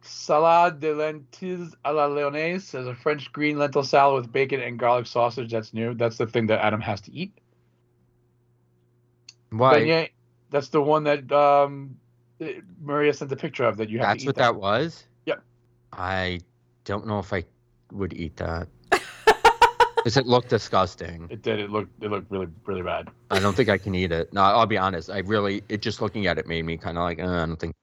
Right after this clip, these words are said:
Speaker 1: Beignet caramélisé. I don't know how to say this word. Foire.
Speaker 2: Say it like you, say it like Kate.
Speaker 1: Foire. Cream vanille.
Speaker 3: <laughs> Shut up.
Speaker 2: It might actually been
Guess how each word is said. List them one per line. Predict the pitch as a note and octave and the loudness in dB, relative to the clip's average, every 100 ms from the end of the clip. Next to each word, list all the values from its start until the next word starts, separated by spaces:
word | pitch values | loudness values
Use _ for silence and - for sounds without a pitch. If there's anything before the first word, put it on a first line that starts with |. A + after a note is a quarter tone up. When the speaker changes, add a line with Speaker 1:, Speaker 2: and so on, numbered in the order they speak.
| _ - | _ -2
Speaker 1:
Beignet | C#3 D3 E3 E3 D#3+ - | 0 4 6 6 2 -2
caramélisé. | - D3 C#3+ C3+ - F3 E3+ E3+ F3 - - _ _ _ _ _ _ _ - | 0 0 0 -2 2 2 4 2 -2 -8 -20 _ _ _ _ _ _ _ -8
I | A2+ | -6
don't | A2+ | -6
know | |
how | G#2+ | -6
to | G2 | -8
say | F2+ G#2+ | -8 -10
this | F#2 | -8
word. | F#2+ F#2 | -8 -8
Foire. | E2 A2+ A#2 B2 A#2+ _ - | 0 4 4 2 -2 _ -8
Speaker 2:
Say | - E3+ | 4 6
it | F#3 | 8
like | E3 E3+ E3+ | 6 2 2
you, | F3+ C#3+ | -2 -2
say | - D3+ | -2 2
it | C3+ | 2
like | C#3+ D#3 D#3 - | 0 -2 -2 -6
Kate. | G3 D#3 - _ _ _ _ _ _ _ _ _ _ _ _ _ _ _ | -4 -4 -4 _ _ _ _ _ _ _ _ _ _ _ _ _ _ _
Speaker 1:
Foire. | C3+ D3+ D#3 E3+ F3+ _ _ _ _ _ - | 0 4 4 4 2 _ _ _ _ _ -16
Cream | - D#3+ D#3+ D3+ | -4 -2 -2 -2
vanille. | D3 D3+ D#3+ F3+ | -2 4 4 4
Speaker 3:
<laughs> | |
Shut | A3 - - - F#4 A4 - - - | 2 2 2 6 6 8 4 2 2
up. | - D#3+ | 4 4
Speaker 2:
It | E3+ | 6
might | F3 G3+ | 8 8
actually | A3 F3+ F3 G3 E3+ | 6 4 4 0 0
been | C#3+ D#3 C#3 | 0 2 0